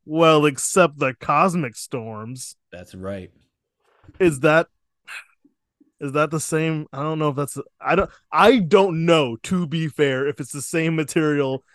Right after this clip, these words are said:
Speaker 1: that would be used to make weather storms. I'm just gonna go on a limb since there's technically no atmosphere in space. <laughs>
Speaker 2: Dude,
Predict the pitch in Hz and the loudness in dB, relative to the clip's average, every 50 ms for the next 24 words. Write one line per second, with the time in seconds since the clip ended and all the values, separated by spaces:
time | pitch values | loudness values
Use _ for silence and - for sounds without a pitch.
0 | _ _ - 147 160 151 160 160 151 143 165 160 151 151 160 175 170 165 147 - | _ _ -2 0 0 2 2 0 0 0 -2 -2 -2 -2 0 0 0 0 -2 -4
1 | - - 170 160 165 160 160 135 - 143 139 147 147 147 147 151 143 123 - - | -6 -6 -4 -2 -2 -2 -2 -4 -4 -4 0 2 2 2 2 0 -2 -4 -6 -6
2 | - 139 135 131 127 123 117 117 117 - - _ _ _ _ _ _ _ - 139 | -4 -4 -2 -2 -4 -4 -6 -10 -14 -18 -20 _ _ _ _ _ _ _ -2 2
3 | 170 196 202 196 185 147 151 196 185 147 156 147 196 185 180 175 160 143 143 165 | 4 4 4 2 0 2 4 4 4 4 0 -2 -2 0 0 -2 -4 -4 -2 -2
4 | 165 156 156 156 151 151 147 143 143 143 147 143 135 120 113 113 120 - _ - | 0 0 0 -2 -2 -4 -4 -4 -2 -2 -2 -2 -2 -4 -6 -10 -14 -16 _ -20
5 | - _ _ _ - - - 170 165 - - 160 147 - _ - 196 175 151 165 | -20 _ _ _ -16 -8 -6 -6 -4 -4 -4 -4 -6 -6 _ -6 -6 -6 -6 -6
6 | 160 - 160 156 151 151 147 143 143 - - - 143 139 - 147 147 139 123 - | -6 -4 -2 -2 0 2 2 0 0 -2 -2 -4 -4 -4 -4 -6 -8 -8 -8 -6
7 | - 151 135 131 127 - 131 127 123 120 - - - - 135 123 110 107 98 - | -4 -2 -2 -2 -2 -4 -6 -8 -10 -10 -12 -8 -6 -6 -4 -4 -6 -8 -10 -12
8 | - - - _ _ - - - _ _ _ _ _ _ _ _ _ _ - - | -14 -16 -18 _ _ -18 -18 -18 _ _ _ _ _ _ _ _ _ _ -20 -20
9 | - - - - _ _ - - - - _ _ _ _ - - _ _ _ - | -20 -20 -20 -20 _ _ -20 -20 -20 -20 _ _ _ _ -20 -20 _ _ _ -4
10 | 135 107 123 120 117 107 110 110 - | 2 4 6 8 8 6 6 4 0